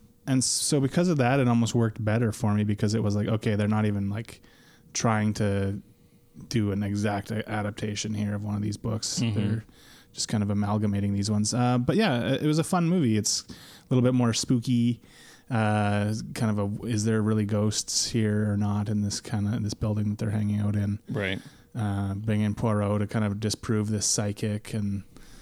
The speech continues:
Speaker 1: and all this kinda stuff.
Speaker 2: That sounds like fun.
Speaker 1: Is it supernatural? Is there something else going on? What's happening?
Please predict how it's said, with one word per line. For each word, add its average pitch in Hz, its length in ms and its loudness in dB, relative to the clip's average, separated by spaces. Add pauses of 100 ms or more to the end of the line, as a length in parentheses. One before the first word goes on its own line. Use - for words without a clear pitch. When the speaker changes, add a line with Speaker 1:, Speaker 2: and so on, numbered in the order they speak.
(440)
Speaker 1:
and 110 140 -2
all 104 120 -2
this 101 120 -2
kinda 104 220 -2
stuff. 107 220 0
Speaker 2:
That 175 80 2
sounds 247 300 2
like 107 160 0
fun. - 420 -6
Speaker 1:
Is 107 100 -2
it 110 60 -2
supernatural? 165 800 0
Is 110 120 2
there 107 80 2
something 127 260 0
else 160 180 0
going 190 160 0
on? 208 200 2
What's 151 180 -2
happening? 123 460 -2